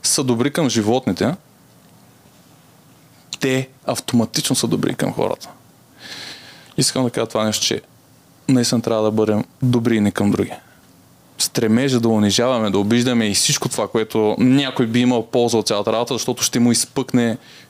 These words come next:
визията, личността, защото той успял да направи забава на гърба на някой друг, да го обиди. Или на другото, физическа саморазправа. Твърдо съм против тези неща.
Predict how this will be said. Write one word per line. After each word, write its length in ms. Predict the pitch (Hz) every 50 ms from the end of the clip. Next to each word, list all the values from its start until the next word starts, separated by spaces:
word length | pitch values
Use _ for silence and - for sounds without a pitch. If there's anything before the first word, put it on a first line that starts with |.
| - -
визията, 640 | 117 107 110 117 117 113 120 113 - - 113 - -
личността, 800 | - 117 120 117 - - 120 113 - - - - 131 127 117 107 110
защото 540 | 120 107 110 110 - 135 120 - 127 117 104 - - - - - - - - - - _ - _ _ 247 254 277 - - _ _ _ - -
той 160 | - 240 254
успял 400 | 277 - - - 247 247 269 277
да 80 | 240 277 277 277 277 240
направи 600 | 262 262 233 - 233 240 240 247 254 240 240 240 - _ _ _ _ _ _ _ _ _ _
забава 640 | - 135 123 139 120 113 123 143 170 160 135 98 90 - - - _ _ _ _ _ _ _ -
на 160 | 139 131 127
гърба 300 | 113 127 120 113 117 117
на 100 | 113 107
някой 240 | 107 101 95 - 104
друг, 300 | 104 117 147 - - - - - _ - _ _ _ _ _ _ _ _ _ -
да 120 | 131 127 117
го 120 | 104 110
обиди. 260 | 107 101 113 107 120 -
Или 180 | 139 143 160 156
на 280 | - 143 151 147 127 -
другото, 360 | - 156 180 226 196 - - - _ _ _ - -
физическа 600 | - - - 127 117 131 139 - 113 - - 107
саморазправа. 560 | - - 101 101 - - - - - 87 85 - - _ _ _ _ _ _ - - - - - _ _ _ _ _ _ _ _ _ _ _ _ -
Твърдо 260 | - 135 123 120 110
съм 180 | - 120 110
против 260 | 101 - - - - -
тези 200 | - 107 - -
неща. 280 | - 117 - - -